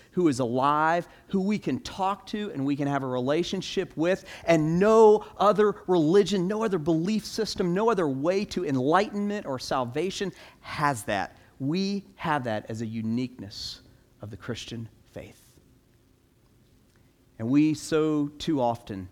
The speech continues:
forget about that, or we ignore it, or we don't think about it,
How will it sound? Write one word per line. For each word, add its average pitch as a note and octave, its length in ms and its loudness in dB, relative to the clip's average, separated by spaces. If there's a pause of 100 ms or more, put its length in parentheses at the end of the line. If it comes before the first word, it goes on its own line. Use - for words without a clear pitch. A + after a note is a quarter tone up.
(160)
forget G#2 380 -10
about F2+ 240 -14
that, - 200 -20 (220)
or C#3+ 120 -2
we E3 180 4
ignore C3 400 0
it, - 100 -20 (300)
or F3 100 2
we A3 100 2
don't A3+ 160 0
think C#4+ 280 -8
about A#2+ 260 -12
it, - 60 -20